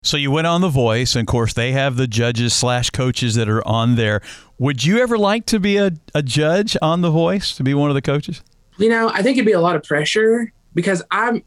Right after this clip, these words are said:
Speaker 2: I would be the guy that's like, "I want everybody on my team." I would turn around for, like, the first forty-eight people, I would just turn around.
Speaker 1: That chair would
Speaker 2: Like,
Speaker 1: be like a
Speaker 2: immediately.
Speaker 1: tur-, tilt-a-whirl, be spinning around so many times.
Speaker 2: Yeah, I, I would be so,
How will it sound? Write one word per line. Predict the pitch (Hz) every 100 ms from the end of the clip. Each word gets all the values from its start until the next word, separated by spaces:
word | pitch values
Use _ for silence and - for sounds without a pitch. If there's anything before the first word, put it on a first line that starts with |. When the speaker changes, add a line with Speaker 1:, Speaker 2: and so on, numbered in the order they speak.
| -
Speaker 2:
I | 214 277
would | 247 185
be | 190 185
the | 170
guy | 165 160
that's | 151 151 -
like, | 139 139 - -
"I |
want | 330 330
everybody | 359 370 349 339
on | 320
my | 285
team." | 277 269 220 151
I | 165
would | 165
turn | 196 196
around | 190 185
for, | 165
like, | 139 156
the | - 165
first | 190 196 - -
forty-eight | - 180 175 170
people, | 165 170
I | 156
would | 151
just | 151
turn | 165 143
around. | 143 - - -
Speaker 1:
That | 160
chair | - 165
would | 156
Speaker 2:
Like, | 156
Speaker 1:
be |
like | 147 156
a |
Speaker 2:
immediately. | 165 165 170
Speaker 1:
tur-, | -
tilt-a-whirl, | 190 170 156 131 110 104
be | 120
spinning | - 151 135
around | 127 120 113
so | 117 131
many | 113 110
times. | 107 123 95 98
Speaker 2:
Yeah, | 220 165
I, | 180 185 190 170 180
I |
would | 190
be | 185 185
so, | 170 190 180